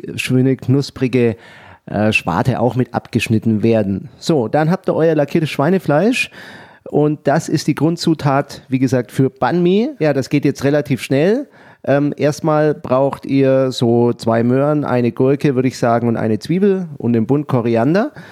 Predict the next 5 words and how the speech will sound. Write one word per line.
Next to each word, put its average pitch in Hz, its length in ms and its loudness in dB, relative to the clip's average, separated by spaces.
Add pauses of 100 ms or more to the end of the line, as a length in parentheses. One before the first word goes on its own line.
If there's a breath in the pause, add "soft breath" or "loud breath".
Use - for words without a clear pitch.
(220 loud breath)
Korianderblätter 123 920 2
zupfen 233 600 -2
und, 139 560 0
äh, 123 240 2
die 113 380 2